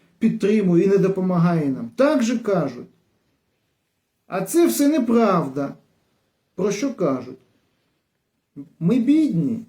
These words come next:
бо не використовуємо те, що маємо.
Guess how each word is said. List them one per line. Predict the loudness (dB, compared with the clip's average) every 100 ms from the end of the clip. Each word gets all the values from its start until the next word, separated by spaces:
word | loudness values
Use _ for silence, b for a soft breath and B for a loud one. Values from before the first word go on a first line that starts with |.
| _ _ _ _ _ _ _ _ _ _ _ _ _ _ -4
бо | 0 2
не | 4
використовуємо | 2 2 2 2 0 -4 0 4 4 4 2 0
те, | -2 0 -2 -2 -8 _ _ _
що | -10 -4 -2
маємо. | 0 -2 -4 -10